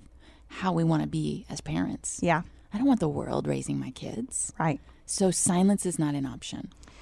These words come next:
Speaker 2: So then I figured out, okay, here's the four responses.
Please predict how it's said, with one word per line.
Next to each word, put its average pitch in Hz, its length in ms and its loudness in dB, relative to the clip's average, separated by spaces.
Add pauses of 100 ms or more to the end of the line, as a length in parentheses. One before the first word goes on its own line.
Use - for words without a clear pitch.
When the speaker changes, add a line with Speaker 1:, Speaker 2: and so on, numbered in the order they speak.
(640)
Speaker 2:
So 277 280 12
then 320 520 8
I 277 180 4
figured 269 360 2
out, 247 200 10
okay, 240 320 6
here's 285 340 6
the 277 140 6
four 262 280 8
responses. 208 760 4